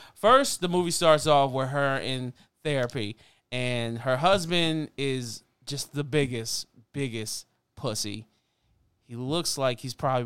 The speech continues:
been waxed by a fucking five-year-old, but, um, he's just a pussy, and he fucking,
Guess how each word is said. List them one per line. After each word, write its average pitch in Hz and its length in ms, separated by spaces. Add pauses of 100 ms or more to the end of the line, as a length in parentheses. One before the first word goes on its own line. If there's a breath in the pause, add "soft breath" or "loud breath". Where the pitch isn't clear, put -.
been 117 120
waxed 120 380
by 117 260
a 107 180
fucking 120 380
five-year-old, 110 680 (400 soft breath)
but, 139 420
um, 127 640
he's 156 540
just 143 200
a 117 60
pussy, 113 720
and 113 500
he 123 360
fucking, 123 720